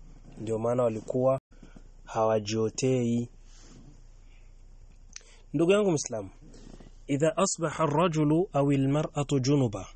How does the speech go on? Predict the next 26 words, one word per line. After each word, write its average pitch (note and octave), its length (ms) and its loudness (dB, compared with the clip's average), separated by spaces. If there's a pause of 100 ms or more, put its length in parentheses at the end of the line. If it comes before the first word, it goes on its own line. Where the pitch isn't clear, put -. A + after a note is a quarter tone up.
(640)
ikiwa F#3 340 2
mwanamume D#3+ 800 2
au E3+ 220 2
mwanamke D3 520 0
ataamka D#3+ 580 -2
asubuhi D3 380 -2
hali C#3+ 140 2
ya C3 80 2
kuwa D#3 120 0
ni D3+ 60 2
mwenye B2 220 2
janaba, G#2+ 440 -6 (720)
fa D#3 160 -2
inna G3+ 300 2
hadha F3+ 320 2
la F#3+ 160 4
yadurru E3+ 540 2
sawma, A#2+ 560 -2 (760)
hili G#3+ 420 0
jambo G3 300 2
la D#3 120 2
janaba C#3 440 2
halidhuru D3 580 2
saumu F3+ 340 0
ya D#3 140 2
mtu. B2+ 440 -2